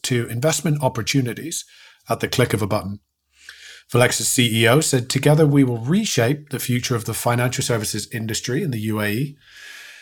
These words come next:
making it more accessible and user-friendly for people from all walks of life." Una Financial's clients will be able to seamlessly join the world of investing across different financial assets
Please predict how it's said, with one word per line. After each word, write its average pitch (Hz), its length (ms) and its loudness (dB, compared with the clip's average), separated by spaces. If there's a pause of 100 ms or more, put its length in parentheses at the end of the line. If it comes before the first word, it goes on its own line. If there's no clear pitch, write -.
(180)
making 135 240 6
it 131 100 0
more 165 220 6
accessible 127 680 0 (260)
and 131 120 2
user-friendly 131 600 4
for 113 160 -4
people 117 280 -2
from 123 240 -8
all 104 220 -6
walks 104 260 -10
of 113 120 -4
life." 123 340 2 (1120)
Una 135 160 8
Financial's 117 460 4
clients 143 400 0
will 127 80 2
be 113 100 2
able 107 220 0
to 104 60 -4
seamlessly 175 580 2
join 113 460 2
the 107 80 -4
world 127 200 4
of 135 80 4
investing 110 520 -2
across - 420 -8
different 190 480 -6
financial 117 560 0
assets - 420 -4